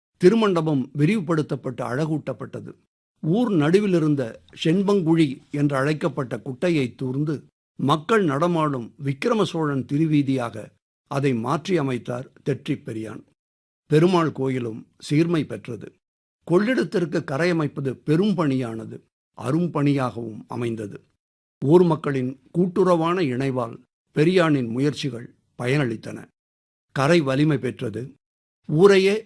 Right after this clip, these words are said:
இந்த கரையெடுப்பு காப்பாற்றியதாக பூரித்த மக்கள் மழபாடி காத்த அந்த மாணிக்கம் தங்கள் ஊரிலேயே தங்கி வாழ வேண்டும் என்று வேண்டினர். அந்த வேண்டுகோளை அவர் நிறைவேற்ற வேண்டுமென்று விரும்பிய கோயிலாரும்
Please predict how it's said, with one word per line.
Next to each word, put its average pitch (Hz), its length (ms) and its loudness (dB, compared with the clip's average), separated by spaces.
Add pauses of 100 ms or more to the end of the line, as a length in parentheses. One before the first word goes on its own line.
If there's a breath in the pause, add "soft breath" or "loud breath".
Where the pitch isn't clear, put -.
(120)
இந்த 160 320 2
கரையெடுப்பு 151 640 -2
காப்பாற்றியதாக 143 880 -2
பூரித்த 151 460 -2
மக்கள் 113 400 -8 (640)
மழபாடி 196 520 4
காத்த 151 320 0
அந்த 127 200 0
மாணிக்கம் 127 580 -2 (540)
தங்கள் 180 340 4
ஊரிலேயே 190 600 2
தங்கி 165 340 -2
வாழ 127 340 -2
வேண்டும் 151 420 -4
என்று 135 300 -4
வேண்டினர். 120 500 -6 (640)
அந்த 165 240 2
வேண்டுகோளை 165 600 2 (180)
அவர் 143 260 0
நிறைவேற்ற 175 540 2
வேண்டுமென்று 165 480 0
விரும்பிய 143 460 2
கோயிலாரும் 135 640 -2